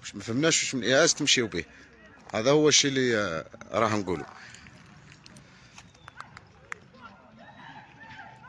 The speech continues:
شوفوا خوتي، هذا تسمى جانب من، آه، الدورة الرياضية،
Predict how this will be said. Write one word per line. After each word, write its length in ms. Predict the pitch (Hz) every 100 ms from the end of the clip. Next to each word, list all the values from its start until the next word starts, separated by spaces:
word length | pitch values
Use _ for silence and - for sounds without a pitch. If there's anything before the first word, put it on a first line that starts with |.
| - - -
شوفوا 360 | - - 143 151
خوتي، 480 | - 147 - 143 147
هذا 120 | 135
تسمى 280 | 127 131 131
جانب 380 | 107 143 120 113
من، 180 | 120
آه، 400 | 113 101 90 82
الدورة 360 | 80 92 113 107
الرياضية، 600 | 95 90 87 104 117 123